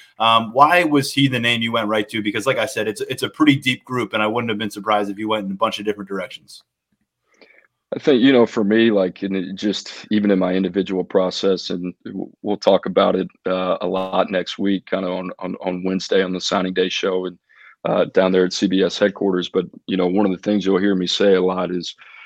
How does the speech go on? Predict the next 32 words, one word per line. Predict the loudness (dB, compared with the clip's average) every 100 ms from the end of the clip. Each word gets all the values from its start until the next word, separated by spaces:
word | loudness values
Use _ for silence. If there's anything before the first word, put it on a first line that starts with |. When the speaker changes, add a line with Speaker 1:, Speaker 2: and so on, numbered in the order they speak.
| -14 -4
Speaker 2:
you | 0
know, | 2
increasing | 0 -2 2 4 4 0 -2
the | -4
floor | -2 4 4
of | 4
the | -2
players. | -2 2 4 4 2 -2
So | -2 -2
the | -2
more | 0 2 2
boxes | 2 2 0 -6 -6
you | -8
check, | -2 -2 -2
similar | -4 -4 -2 -2
to |
how | 0 -2
we | -2
talked | -2 -2 -2
about | -4 -2
Nicholas | -4 -4 -8 -6
Singleton, | -4 -4 -4 -6 -10 -10 -14 -20 _ -2
the | 4
more | 6 6
things | 4 2 0 0
you | -2 -2
do, | -2 0 0 -2 -6 _ _ _ -10 -4
um, | -2 -2 -4 -8 -14 _ _ _ _ _ _ _
the | -2
less, | 2 0 0 -6 -4
it, | -4 -4
it, | -6